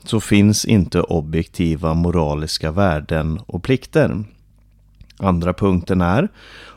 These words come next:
"Objektiva moraliska värden och plikter existerar." Och konklusionen är: "Alltså existerar Gud." Och som jag sagt tidigare så rent logiskt så håller det här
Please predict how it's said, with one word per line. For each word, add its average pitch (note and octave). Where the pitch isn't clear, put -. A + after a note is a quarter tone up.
"Objektiva G#2+
moraliska F2+
värden F2+
och F2+
plikter F2+
existerar." G2
Och E2+
konklusionen G2+
är: E2
"Alltså F2
existerar -
Gud." G2+
Och -
som C3+
jag B2+
sagt -
tidigare A#2
så F2
rent F#2+
logiskt C3
så D#2
håller F#2+
det G#2+
här F#2